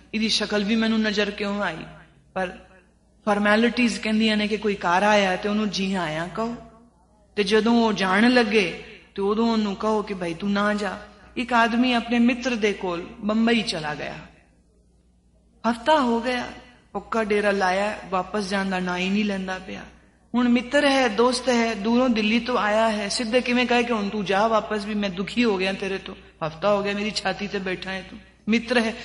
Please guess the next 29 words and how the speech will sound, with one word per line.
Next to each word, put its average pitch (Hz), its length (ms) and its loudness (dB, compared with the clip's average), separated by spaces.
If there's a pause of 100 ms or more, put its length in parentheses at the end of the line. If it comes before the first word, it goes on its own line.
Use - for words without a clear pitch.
(120)
ਸਿੱਧਾ 214 300 -2
ਕਹਿ 214 200 0
ਨਹੀਂ 233 180 6
ਸਕਦਾ। - 340 -6 (320)
ਅਮਰੀਕਨ 226 360 4
ਹੁੰਦਾ 240 240 4
ਜ਼ਰੂਰ 214 300 -2
ਕਹਿ 214 220 -2
ਦਿੰਦਾ, 208 280 -4 (360)
ਇੰਡੀਅਨ 233 360 6
ਸੀ 240 120 0
ਕਦੀ 226 260 0
ਨਹੀਂ 233 120 2
ਕਹਿ 220 160 -2
ਸਕਦਾ, - 360 -10 (760)
ਇੰਡੀਅਨ 226 260 4
ਨਹੀਂ 226 140 6
ਬੋਲ 214 220 2
ਸਕਦਾ। 214 360 -10 (2000)
ਉਹਨੇ 294 160 0
ਤਰੀਕਾ 285 400 -2
ਸੋਚਿਆ, 175 460 -4 (160)
ਤਰਕੀਬ 247 360 0
ਸੋਚੀ, - 500 -6 (320)
ਆਪਣੇ 247 240 0
ਦੋਸਤ 262 320 0
ਨੂੰ 294 120 -2
ਬਿਠਾਉਂਦਾ 180 420 -2
ਹੈ, 160 120 -10